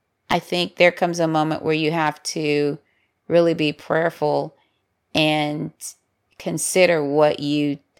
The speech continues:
allow to impact your spirit. You don't have to listen to everybody, and you don't have to listen to everything. You have a choice.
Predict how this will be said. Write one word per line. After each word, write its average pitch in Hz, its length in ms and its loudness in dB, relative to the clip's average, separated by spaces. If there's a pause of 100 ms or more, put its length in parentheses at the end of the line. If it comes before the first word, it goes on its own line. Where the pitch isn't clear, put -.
(200)
allow 147 800 2
to - 160 -6
impact - 560 -4
your - 80 -10
spirit. - 560 -10 (880)
You 147 140 -2
don't 156 200 2
have 156 320 -2
to 139 500 -2 (760)
listen 151 380 -2
to - 160 0
everybody, 147 600 2
and 131 160 -4
you 131 80 -6
don't 135 260 -2
have 143 300 -4
to 143 120 -4
listen 135 320 -4
to - 180 -6
everything. 135 480 -8
You 131 120 -6
have 143 240 -4
a 151 40 -10
choice. 139 680 -12